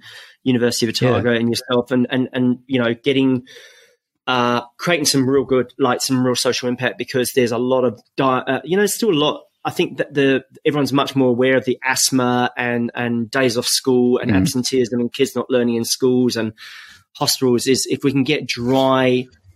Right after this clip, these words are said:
Speaker 1: uh, warm homes, we can solve a lot of, a lot of problems.
Speaker 2: Yeah.
Speaker 1: Um,
Speaker 2: And people
Speaker 1: so
Speaker 2: are paying
Speaker 1: Pat
Speaker 2: a lot for electricity, so they need to get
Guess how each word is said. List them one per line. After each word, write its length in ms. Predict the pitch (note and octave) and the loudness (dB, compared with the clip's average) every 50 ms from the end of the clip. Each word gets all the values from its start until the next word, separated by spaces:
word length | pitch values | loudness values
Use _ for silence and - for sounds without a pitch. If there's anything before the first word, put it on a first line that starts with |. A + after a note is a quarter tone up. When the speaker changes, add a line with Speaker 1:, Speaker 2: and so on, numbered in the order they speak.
| _ _ _ _ | _ _ _ _
Speaker 1:
uh, 300 | B2 A#2+ A#2 A2+ A#2 A2+ - - | -4 -2 0 0 -2 -2 -4 -8
warm 460 | - A#2+ B2 C3 C#3 C3+ C3 B2 A#2 | -12 -6 -2 0 0 2 2 2 0
homes, 580 | A2 - C3+ C3+ A#2+ A2 G#2 A2 A#2+ C3 C3 - C#3+ | 0 0 -2 0 0 0 0 0 0 0 0 0 0
we 100 | C3 B2 | 0 -2
can 180 | - - B2 | 0 -2 -4
solve 320 | A#2+ - - B2+ A#2+ A#2+ G#2+ | -2 -2 0 0 0 0 0
a 60 | A#2 | 0
lot 240 | A#2 A#2+ A#2+ A#2 A#2 | -2 0 -2 0 -2
of, 180 | A#2 G#2+ - - _ | -4 -6 -6 -10 _
a 60 | A#2 | -6
lot 220 | A2 A2+ A#2 A2+ A2 | -4 -4 -4 -4 -6
of 100 | G#2+ - | -8 -8
problems. 480 | - B2 A#2 A2 A2+ A2 G#2 G#2+ G#2 - | -8 -8 -8 -6 -6 -6 -6 -6 -2 0
Speaker 2:
Yeah. 140 | A2+ G2 | 0 2
Speaker 1:
Um, 340 | F2+ A#2+ A#2+ A#2+ A#2+ A#2+ A#2+ - - - - _ _ | 2 2 2 2 2 0 0 -2 -12 -18 -18 _ _
Speaker 2:
And 140 | - C3 - | -6 -2 0
people 180 | - E3 D#3 D3+ | 0 0 0 0
Speaker 1:
so 60 | - | -2
Speaker 2:
are 40 | - | 0
paying 160 | - E3 - | 0 0 0
Speaker 1:
Pat 140 | G#3 - A2+ | 2 2 2
Speaker 2:
a 40 | A#2+ | 2
lot 180 | B2+ B2 A#2 | 2 2 0
for 140 | - - - G2 | -4 -4 -2 0
electricity, 500 | G2+ - - - G2+ - - F#2 F#2 F2+ | 0 -2 -2 -6 -8 -6 -4 -4 -4 -4
so 200 | - - A2 G#2 | -4 -2 0 0
they 100 | G2+ G#2 | 2 2
need 160 | A2+ A2+ G2+ | 2 0 0
to 60 | - | -2
get 160 | - E2+ - | -6 -8 -8